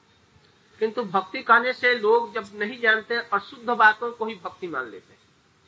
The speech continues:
इसलिए इन्होंने विचार किया कि भाई भक्ति कहने से तीन प्रकार की होती है, एक होती है आरोप सिद्धा, एक होता है, होती है संग सिद्धा, और एक होती है स्वरूप सिद्धा भक्ति।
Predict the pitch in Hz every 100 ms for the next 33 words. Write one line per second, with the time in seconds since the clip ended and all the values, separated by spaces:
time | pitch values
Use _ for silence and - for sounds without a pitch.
0 | _ _ - 277 - 247 240 226 214 190
1 | 196 190 170 - 160 139 160 156 165 190
2 | 226 - _ _ _ _ _ _ 175 175
3 | 233 226 196 214 208 226 - 247 262 247
4 | 240 233 226 240 226 220 214 202 143 -
5 | _ _ _ _ _ _ _ _ - -
6 | 165 233 220 220 220 226 220 254 302 -
7 | _ _ _ _ _ _ 170 202 240 254
8 | - - 226 - 156 165 117 - _ _
9 | _ _ _ - 185 208 214 220 226 226
10 | - 180 190 214 233 226 233 220 247 254
11 | 226 - 160 135 120 - _ _ _ _
12 | _ _ 165 180 - - 208 233 220 220
13 | 226 233 233 - 233 233 - 180 180 151
14 | 127 _